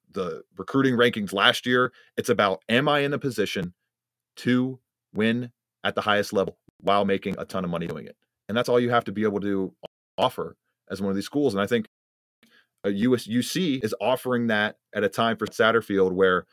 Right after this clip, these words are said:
he's not getting paid as much as Luke Fickell. I think he realized that he would have been on the hot seat. It would have been very difficult for him to get another contract at Louisville, given all of the dark clouds and everything,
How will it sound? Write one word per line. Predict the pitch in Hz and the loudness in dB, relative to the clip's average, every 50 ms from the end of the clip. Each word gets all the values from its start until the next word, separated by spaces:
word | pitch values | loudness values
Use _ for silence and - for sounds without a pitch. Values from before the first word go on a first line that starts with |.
| _ _ _ _ _ - | _ _ _ _ _ -8
he's | 104 90 | -6 -2
not | 101 98 104 - | 0 0 0 0
getting | 123 120 123 117 | 0 -2 -2 0
paid | - 110 104 104 | 0 0 0 0
as | 101 95 | -2 -2
much | 107 98 95 - | -2 -4 -4 -4
as | 95 90 | -8 -6
Luke | 95 101 - - | -6 -6 -4 -4
Fickell. | 92 87 - 87 90 92 - _ _ _ _ _ _ - | -6 -4 -4 -4 -6 -6 -8 _ _ _ _ _ _ -8
I | 101 95 | -6 -4
think | 95 104 98 | -4 -4 -4
he | 101 98 | -4 -6
realized | 87 90 101 104 110 113 120 117 117 117 117 113 - | -4 -2 0 0 2 4 4 4 4 2 0 0 -2
that | - 101 98 92 | -4 -4 -4 -2
he | 104 | -2
would | 101 104 | -2 -2
have | 98 87 | -2 0
been | 101 98 | -2 -2
on | 104 113 | -2 -2
the | 120 107 | -2 -2
hot | 110 110 107 101 - | 0 -2 -2 -2 -4
seat. | - 117 113 - | -6 -6 -6 -6
It | - 95 | -6 -6
would | 95 95 | -6 -4
have | 90 | -2
been | 95 90 85 78 | -4 -4 -4 0
very | 104 101 101 113 123 113 | 2 2 4 4 2 2
difficult | - 113 107 - 113 98 113 107 - | 0 -2 -2 -2 -4 -2 -2 -2 -2
for | - 104 | -2 -2
him | 107 104 101 101 101 104 - _ _ _ _ _ _ | -2 -2 -2 -4 -4 -6 -10 _ _ _ _ _ _
to | - - 98 | -10 -8 -6
get | 87 110 107 98 | -2 0 2 2
another | 95 92 98 101 107 110 | 2 2 0 0 0 -2
contract | - - 107 101 98 98 98 92 90 85 - - - | -2 -2 -2 -2 0 0 0 0 0 0 -4 -6 -4
at | 98 98 98 76 | -2 -2 -2 -2
Louisville, | 92 98 101 101 95 80 92 90 87 - | -2 -2 0 0 0 0 -2 -4 -4 -6
given | - 107 104 95 107 101 | -4 -4 -2 -2 0 0
all | 95 95 101 104 107 107 110 110 107 107 104 | 0 2 2 2 2 0 0 0 0 0 0
of | 101 90 | -2 -4
the | - - - | -6 -12 -8
dark | - 107 104 104 - | -6 -4 -4 -4 -6
clouds | - - 107 101 101 104 104 104 104 101 98 90 | -8 -4 -2 0 2 2 2 2 2 0 0 -2
and | 90 92 | -4 -4
everything, | 98 107 120 - 120 113 107 | -4 -4 -4 -2 -2 -4 -4